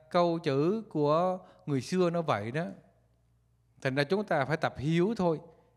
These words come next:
Chứ chúng ta đừng bắt người xưa viết lại, bởi vì họ chết hết rồi. Hiểu không à?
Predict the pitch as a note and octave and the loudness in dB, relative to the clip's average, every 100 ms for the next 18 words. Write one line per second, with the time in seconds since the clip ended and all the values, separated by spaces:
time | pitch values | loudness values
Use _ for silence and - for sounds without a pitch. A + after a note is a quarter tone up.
0 | _ _ _ - E3+ G3+ F#3+ D3 D3+ C3+ | _ _ _ -8 -2 0 2 2 0 0
1 | F#3 F3+ C3 - D#3 D3 A3 F3 G#2+ A2 | -2 0 -2 0 0 2 0 0 -2 -2
2 | B2+ C3 C3 A#2+ G2+ A#2 F#3 F3+ F3+ A#2 | -2 -4 -2 -2 -4 -2 -2 0 -2 -4
3 | F2+ - _ _ _ _ _ _ _ _ | -6 -20 _ _ _ _ _ _ _ _
4 | _ _ _ _ _ _ _ _ - F3 | _ _ _ _ _ _ _ _ -2 2
5 | G3 F#3 C#3 | 4 2 0